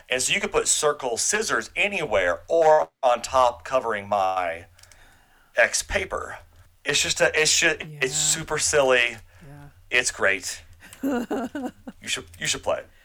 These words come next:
Speaker 2: Uh, I feel like I have, I have not tried it. I will try it. Uh, now I have one more to add. Now fifty-three things on my want to try list.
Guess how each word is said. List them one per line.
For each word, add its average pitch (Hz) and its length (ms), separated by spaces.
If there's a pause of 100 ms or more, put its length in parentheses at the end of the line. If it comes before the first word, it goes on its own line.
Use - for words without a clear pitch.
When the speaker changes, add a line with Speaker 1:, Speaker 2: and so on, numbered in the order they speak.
(400)
Speaker 2:
Uh, 208 280
I 247 200
feel 285 160
like 247 120
I 214 120
have, 208 420
I 190 140
have 214 180
not 226 160
tried 147 220
it. 143 160
I 175 100
will 170 220
try 156 320
it. 139 220 (280)
Uh, 151 100
now 156 180
I 160 60
have 170 160
one 156 200
more 165 160
to 165 100
add. 165 160
Now 180 140
fifty-three 190 500
things - 320
on 127 100
my 143 120
want 143 200
to 131 80
try - 240
list. - 360